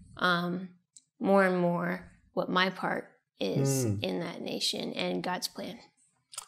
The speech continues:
Speaker 2: That's awesome, Abigail. We really appreciate your thoughts about this today.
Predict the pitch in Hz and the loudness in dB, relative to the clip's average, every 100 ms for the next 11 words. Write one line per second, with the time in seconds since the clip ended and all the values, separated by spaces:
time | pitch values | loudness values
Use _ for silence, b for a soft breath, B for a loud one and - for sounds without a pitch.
0 | _ _ - - 127 127 - 120 120 - | _ _ -6 8 8 10 8 8 6 4
1 | 107 117 101 107 110 110 110 110 - _ | 2 0 2 4 4 6 6 4 -4 _
2 | - 117 117 120 110 113 127 120 107 104 | -2 4 10 12 12 8 2 4 8 6
3 | - 110 110 110 110 110 110 104 98 104 | 6 2 6 8 8 6 6 6 6 2
4 | 101 - 110 101 98 | 2 0 2 4 2